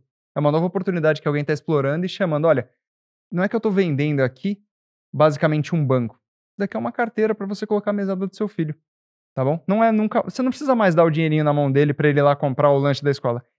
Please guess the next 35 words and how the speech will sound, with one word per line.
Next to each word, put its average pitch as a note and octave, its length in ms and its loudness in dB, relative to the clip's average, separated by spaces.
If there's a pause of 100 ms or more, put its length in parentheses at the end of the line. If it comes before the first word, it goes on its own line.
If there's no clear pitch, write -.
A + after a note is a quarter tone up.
Ele E3+ 160 -2
tem G3+ 320 -2
aqui G3 440 -6
o F3 80 -4
dinheiro E3+ 280 -2
dele D#3 220 -2
no D#3 160 0
N D3+ 140 0
G D3+ 120 -4
Cash, D#3 340 -2
no C3 120 -4
Players C#3 260 0
Bank, C#3+ 360 -4
aonde G3 180 -6
for." C3+ 260 -2 (1000)
Isso G3 260 0
é - 20 4
a G#3 60 0
consequência G3+ 520 0
do F3+ 140 2
oceano F#3 340 0
azul. D#3 240 0 (280)
Quando E3+ 140 6
alguém E3+ 200 4
vai F3 180 6
lá E3+ 140 6
e G3+ 120 0
inova D#3 440 2
o C3+ 80 2
modelo C#3+ 400 0
de C#3+ 100 0
negócio, C#3+ 540 0 (100)
né, C3+ 140 -4
por C3 160 -10
trás, C3+ 400 0